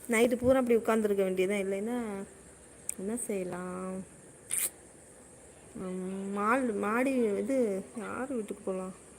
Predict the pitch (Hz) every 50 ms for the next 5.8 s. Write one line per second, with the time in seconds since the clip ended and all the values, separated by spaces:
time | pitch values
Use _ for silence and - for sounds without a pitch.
0 | - - - - - - - - - 214 - - - 277 277 269 254 233 208 220
1 | 220 233 254 254 233 214 208 190 214 226 220 247 233 214 196 185 180 175 170 185
2 | 170 165 - 180 175 170 170 180 190 - - - 202 190 190 185 190 202 202 -
3 | - 214 214 208 185 180 180 180 175 170 175 170 170 202 214 - - - - -
4 | - - - - - - - - - - - - - - - - - - - -
5 | - 196 196 196 196 190 185 180 - - 180 175 170 170 170 170